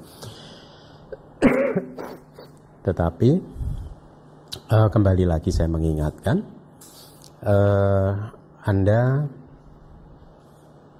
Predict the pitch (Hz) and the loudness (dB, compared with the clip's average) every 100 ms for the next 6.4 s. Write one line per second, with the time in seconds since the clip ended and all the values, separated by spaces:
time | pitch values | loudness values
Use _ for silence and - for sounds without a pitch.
0 | - - 101 101 101 101 92 92 117 120 | -12 0 2 4 2 2 0 0 0 0
1 | 107 104 85 95 87 110 101 107 98 92 | 0 0 2 2 4 2 2 2 2 2
2 | 90 87 - 107 110 107 - - - 104 | 2 0 0 0 -2 -4 -8 -18 -6 -2
3 | 95 92 90 90 90 90 92 87 - 90 | 0 2 2 2 2 0 0 -2 0 0
4 | 82 82 - 78 76 76 73 73 76 78 | 0 0 0 0 0 0 0 -2 -2 -2
5 | 101 113 85 80 80 78 87 80 78 78 | 0 0 0 0 0 0 2 2 2 0
6 | 85 - 156 233 | 0 2 2 2